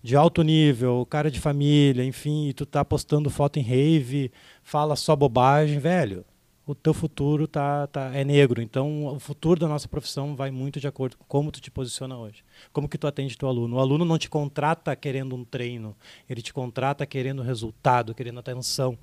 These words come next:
porque a vida dele lá fora, ele só come porcaria, ele não sai do celular, ele quer atenção. O Almeres fala muito sobre isso, se ele estiver ouvindo aí, dá um alô,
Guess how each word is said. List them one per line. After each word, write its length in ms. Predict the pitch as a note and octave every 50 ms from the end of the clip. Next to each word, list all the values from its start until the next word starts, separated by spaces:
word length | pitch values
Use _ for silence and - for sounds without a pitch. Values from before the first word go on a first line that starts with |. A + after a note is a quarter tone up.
| - - - - -
porque 220 | - - - - C#3
a 40 | B2+
vida 200 | B2+ E3 D3+ D3
dele 340 | C3 A2 C#3 D3 D#3+ D3 C#3+
lá 180 | C3 B2+ A#2
fora, 540 | G#2 - - - C3+ D#3 D#3 D3 A#2+ G#2+ - _ _ _ _ _ -
ele 80 | B2
só 160 | A#2 - C3+
come 180 | - - C3 C#3 C3
porcaria, 680 | - D3 C#3 - - C3 A#2+ A2+ B2 C#3 C3 A2 G2+
ele 120 | F#2 A#2+ A#2+
não 120 | A#2+ B2
sai 240 | B2 - - C3 B2+
do 60 | A#2+
celular, 400 | - - C3+ B2 A#2 A#2 A#2+ B2+
ele 120 | A#2+ A2 A2+
quer 120 | - C3
atenção. 560 | C3 - - C3 B2+ - - C3 B2+ C3 C3 - _ _ _ _ - - - _
O 80 | C3
Almeres 380 | C3 B2+ B2+ C#3+ D3+ D3+ D#3+ -
fala 240 | - D#3+ D3+ D3+ C#3+
muito 300 | C#3 D#3 F#3 G3 - -
sobre 240 | - D3 A#2+ A#2
isso, 180 | A#2 G#2+ - -
se 80 | - B2+
ele 80 | B2+
estiver 220 | A#2+ - B2+ C3 C3
ouvindo 400 | C3 B2 A2+ B2 C#3 C#3 C3 B2+
aí, 120 | B2+ C3+
dá 120 | B2+ C#3
um 100 | C3+ D3
alô, 300 | D3+ D3 C3+ C3+ B2+ B2